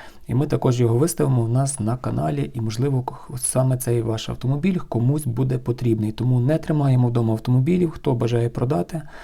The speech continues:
виставляємо на продаж. Друзі, перед нами Chevrolet Lachetti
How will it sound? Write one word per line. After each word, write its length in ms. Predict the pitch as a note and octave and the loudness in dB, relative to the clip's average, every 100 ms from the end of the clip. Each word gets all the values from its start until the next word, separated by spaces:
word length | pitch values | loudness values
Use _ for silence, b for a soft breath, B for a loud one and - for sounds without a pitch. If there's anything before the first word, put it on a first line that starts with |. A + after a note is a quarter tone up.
| B - | B -10
виставляємо 880 | G#2+ A#2+ - A2 G#2+ D#3 D#3 D3 C#3 | -2 -2 0 2 2 2 0 0 0
на 220 | A#2+ C3+ | 0 0
продаж. 600 | C#3 - A2+ G2+ A2 - B B B B B | 0 2 2 2 -4 -8 B B B B B
Друзі, 260 | C3+ C3 A2+ | 4 6 6
перед 260 | C3 C3 | 6 6
нами 360 | D3 F3+ F#3 F3+ F3+ | 6 6 6 4 0
Chevrolet 580 | - - A#2+ A2+ B2 D#3+ | -6 2 4 6 6 4
Lachetti 580 | C#3+ C3+ - - - C#3 | 2 0 -2 -4 -6 -14